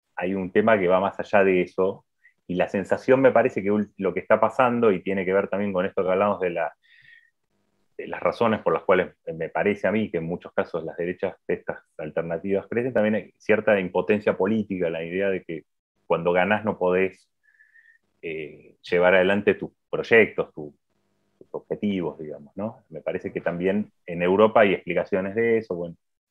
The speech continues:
la propia Unión Europea introduce también una serie de problemas ahí,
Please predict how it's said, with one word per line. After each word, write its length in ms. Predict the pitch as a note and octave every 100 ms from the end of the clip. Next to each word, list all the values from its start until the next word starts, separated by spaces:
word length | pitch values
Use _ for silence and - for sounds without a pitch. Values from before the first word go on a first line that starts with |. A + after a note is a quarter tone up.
| _ -
la 100 | -
propia 280 | F2+ F2+ F2
Unión 260 | F2 F#2
Europea 420 | F2 E2 E2 G2 F#2+
introduce 480 | E2 E2 E2+ -
también 220 | E2+ F2 F2
una 100 | E2
serie 220 | F2+ E2+
de 40 |
problemas 600 | D#2+ D#2+ F#2+ A2 G2+ -
ahí, 400 | E2+ G2 A2 G2